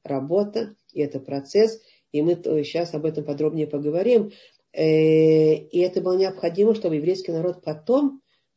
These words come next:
смог выполнять свою роль в мире, потому что это процесс не только фараона,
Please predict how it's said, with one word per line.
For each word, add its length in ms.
смог 360
выполнять 520
свою 220
роль 240
в 20
мире, 480
потому 260
что 140
это 100
процесс 400
не 80
только 300
фараона, 640